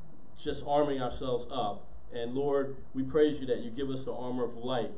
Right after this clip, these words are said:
and the full har-, armor of God and the weapons of our warfare. But we do praise you, Father, that we would see that we have to arm ourselves first with the mentality that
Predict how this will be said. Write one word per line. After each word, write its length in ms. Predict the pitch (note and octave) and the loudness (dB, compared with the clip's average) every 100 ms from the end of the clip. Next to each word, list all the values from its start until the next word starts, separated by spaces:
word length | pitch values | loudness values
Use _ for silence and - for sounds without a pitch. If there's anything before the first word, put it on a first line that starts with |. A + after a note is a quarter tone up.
| A2 | -6
and 80 | G#2+ | -6
the 60 | |
full 340 | - C#3+ C3 C3+ | -6 -2 -2 -2
har-, 180 | C3 C3+ | -4 -4
armor 220 | C3 A#2+ | 0 0
of 140 | A2+ | 0
God 380 | B2+ B2 A2 G2+ | -2 0 0 -2
and 100 | G#2+ | -4
the 40 | |
weapons 360 | A2 C3 B2+ A2+ | -2 -2 -2 0
of 60 | A#2+ | 2
our 140 | A#2 | 2
warfare. 600 | A2+ B2+ B2+ A#2 G2+ G2 - - - - | 2 0 0 0 -4 -4 -4 -6 -6 -4
But 100 | A#2 | -2
we 100 | B2+ | -2
do 120 | C#3+ | -2
praise 300 | C#3 C3+ C3 | -2 0 -2
you, 80 | C3 | -2
Father, 340 | B2+ A#2+ A#2 | -2 0 2
that 300 | A2+ A2 A2 - - - | 0 0 -2 -4 -6 -6
we 100 | A#2+ | -4
would 260 | A#2+ C#3+ C#3 | -2 -2 -2
see 240 | C#3+ C3+ | -2 0
that 120 | A#2 A#2+ | 0 -2
we 140 | B2+ | 0
have 280 | C#3 C#3 - | 2 0 -2
to 140 | B2+ B2+ | -4 -2
arm 200 | C3+ B2 | 0 -2
ourselves 460 | - B2 A#2 - | -2 0 0 2
first 320 | D#3 D3 - - | 4 4 2 -2
with 140 | B2+ | -2
the 80 | A2+ | 0
mentality 680 | A#2+ A2 D3 C#3+ C3 A2+ G2+ | 0 0 2 4 4 2 0
that 320 | A2 A2 | 2 0